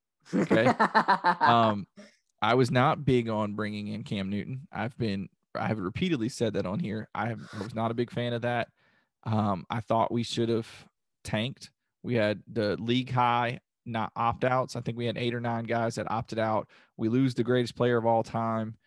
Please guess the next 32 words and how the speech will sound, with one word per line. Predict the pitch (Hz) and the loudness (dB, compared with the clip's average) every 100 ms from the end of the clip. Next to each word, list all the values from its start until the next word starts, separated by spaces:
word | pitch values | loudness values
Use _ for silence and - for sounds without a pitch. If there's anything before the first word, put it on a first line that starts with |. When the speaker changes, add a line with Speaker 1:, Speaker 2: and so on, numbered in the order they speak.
| _ _ _ _ | _ _ _ _
Speaker 1:
Um, | - 110 104 101 95 - | -6 -4 -4 -6 -8 -2
we | 120 | 0
were | 113 | 2
just | 113 120 | 0 -4
struggling | - 135 131 127 | 2 2 4 0
to | 120 | 0
rebuild | 117 127 120 123 120 113 | -2 -4 0 2 2 2
all | 120 120 120 | 4 4 4
around | 117 113 113 | 2 0 -2
that. | 113 113 - | -2 -4 -6
I | 117 117 | -8 -8
did | 120 127 131 | -4 -2 0
not | 131 120 110 | 0 0 0
like | 120 117 120 | -2 -2 -2
bringing | - 123 120 117 | -6 -6 -6 -6
in | 120 113 104 | -8 -8 -10
the | 113 - _ - | -12 -12 _ -8
Cam | 123 120 | -4 -2
Newton | 117 123 135 | -2 -2 -2
for | 131 | -2
that. | 127 127 | 0 0
I | 120 | -2
thought | 123 113 | 2 2
we | 117 | 2
should | - 120 | 0 0
have | 117 110 _ _ _ _ _ _ _ _ _ _ - _ | 0 -4 _ _ _ _ _ _ _ _ _ _ -20 _
just | 123 123 - | 0 0 6
gave | 135 123 | 6 6
it | 110 | 2
a | |
year. | 117 117 | -2 -4
Just | 131 127 - | -4 -4 -6